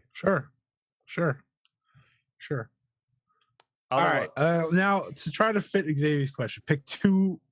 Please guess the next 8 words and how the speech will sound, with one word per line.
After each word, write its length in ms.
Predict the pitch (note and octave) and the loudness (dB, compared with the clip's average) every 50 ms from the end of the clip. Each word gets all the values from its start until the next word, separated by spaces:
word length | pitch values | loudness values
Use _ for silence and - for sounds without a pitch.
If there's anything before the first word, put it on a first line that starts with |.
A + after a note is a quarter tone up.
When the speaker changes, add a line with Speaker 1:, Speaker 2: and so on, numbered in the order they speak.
| _ _ _ | _ _ _
Speaker 1:
pick 180 | - E3 D3 C3+ C3 | -2 -2 -2 0 -2
one 380 | C3 C3+ D3 F3 F#3+ F#3+ F#3 | 0 2 2 2 2 2 2
wrestler, 680 | F#3 F#3 F3+ E3 - - - D#3+ E3 E3 E3 D#3+ D3+ C#3 - _ _ _ _ _ _ _ _ _ _ _ _ _ _ _ _ _ _ _ _ _ _ _ - | 2 2 2 0 -2 -4 -2 0 0 2 2 2 0 -2 -4 _ _ _ _ _ _ _ _ _ _ _ _ _ _ _ _ _ _ _ _ _ _ _ -2
all 180 | C3 C#3+ D#3 D#3 | 0 0 2 2
of 100 | C#3 C3+ | 2 2
wrestling 380 | D3 C#3+ C#3 - - C#3 C3 | 2 0 0 -2 -2 -2 -2
to 60 | B2+ A#2 | -2 -2
build 460 | A2+ C3 B2+ B2+ B2 B2 A2+ A#2 | -2 0 0 0 0 0 -2 -4